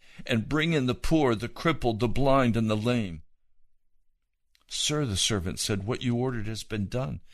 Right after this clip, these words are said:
but there's still room." And the master told his servant, "Go out to the roads and country lanes and make them come in, so that my house will be full. I tell you, not one of those men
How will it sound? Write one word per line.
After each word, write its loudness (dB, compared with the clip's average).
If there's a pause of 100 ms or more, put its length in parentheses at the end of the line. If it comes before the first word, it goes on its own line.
(160)
but 2
there's 0
still -2
room." -12 (1500)
And -20
the -8
master -4
told -2
his 0
servant, -4
"Go -2
out -4
to -4
the -2
roads -2 (300)
and 0
country 4
lanes 2 (420)
and 4
make 4
them 4
come 6
in, -2 (260)
so 2
that 0
my 8
house 6
will 4
be 2
full. -2 (340)
I 4
tell 6
you, 2 (220)
not -2
one 4
of 0
those 2
men 2